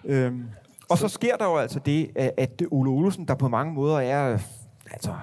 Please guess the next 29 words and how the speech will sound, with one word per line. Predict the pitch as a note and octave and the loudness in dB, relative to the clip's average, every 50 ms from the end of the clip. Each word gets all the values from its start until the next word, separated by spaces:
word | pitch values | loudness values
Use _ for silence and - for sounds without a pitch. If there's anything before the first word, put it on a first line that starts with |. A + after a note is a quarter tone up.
| - - - - - - - | -14 -18 -20 -20 -20 -20 -8
hvis | - - | 0 2
der | C#3 | 4
er | A#2+ | 4
nogen, | A#2 B2+ D3 D#3+ D#3 | 4 4 2 2 2
der | C#3+ | 2
kan | B2+ C3+ B2 | 4 4 4
huske | A2+ C3 C3+ - - E3 C#3 B2+ - - | 6 6 4 2 2 0 0 0 0 0
John | B2 A2+ A2 | 0 0 0
Wayne, | F#2+ A2 A#2 B2 C#3 C3+ | 2 2 2 2 0 -2
så | - E3 | -2 0
er | D3 A#2+ C3 C#3+ | 2 4 4 4
han | D#3+ E3 E3+ D3+ C#3 B2 | 4 4 2 0 -4 -8
sådan | - - C3 C3 B2 | -8 -6 -4 -4 -2
datidens | A#2 - A#2+ A#2+ A#2+ - - C3 - A#2+ - - | 2 2 2 2 2 0 -4 -4 -4 -6 -4 -2
John | B2+ A2+ G#2+ | -2 0 2
Wayne. | G2+ A2+ A#2 A#2+ C#3 | 2 2 2 4 2
Han | D3 D#3 | 2 2
er | E3 D3 B2+ B2 - - - - | 2 2 2 0 0 0 0 0
a | C#3 | 2
man's | A#2+ A2+ A2 A2+ A#2+ C#3+ C#3+ - - | 2 2 2 4 2 2 0 0 0
man, | B2 A#2 A#2+ B2+ D3 | 2 2 4 2 2
som | C#3 - B2+ A#2 | 0 -2 0 2
amerikanerne | A2 G#2+ G#2 G#2+ A2 C3 C3+ B2+ B2 C3 B2+ B2 | 2 2 2 0 2 2 0 0 0 -4 -6 -2
siger. | - - - - B2 C3+ C#3 - - - - - - - - - - - _ | 0 0 0 0 0 -2 -2 -2 -6 -8 -12 -14 -14 -14 -14 -16 -20 -14 _
Øh, | B2+ B2+ B2 B2 A#2+ A#2+ A#2+ A#2+ A#2 A2+ A2 A2 - - - - - - - - | -2 0 2 4 4 4 4 4 2 2 0 -4 -8 -8 -8 -8 -8 -8 -8 0
han | C3+ D3 E3+ F3+ | 2 2 2 4
har | D#3 B2 | 2 0
rejst, | A#2+ D3 D3+ - - - - - - - D#4+ | 0 0 0 0 0 -2 -2 -4 -4 -4 -2
øh, | F3 D#3 C#3+ C3+ B2+ B2 B2 A#2 A2 | 0 2 4 4 4 4 2 2 0